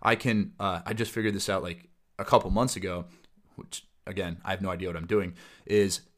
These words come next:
flipping that Facebook toggle. So as you're posting, you can link your Instagram account to your Facebook business account, and that any post you put on Instagram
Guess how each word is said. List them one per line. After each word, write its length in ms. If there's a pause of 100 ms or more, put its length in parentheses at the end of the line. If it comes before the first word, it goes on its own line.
flipping 640
that 360
Facebook 460
toggle. 460
So 200
as 300
you're 120
posting, 680
you 140
can 280
link 240
your 120
Instagram 420
account 440
to 380
your 140
Facebook 480
business 340
account, 320 (200)
and 100
that 160
any 180
post 300
you 60
put 140
on 120
Instagram 480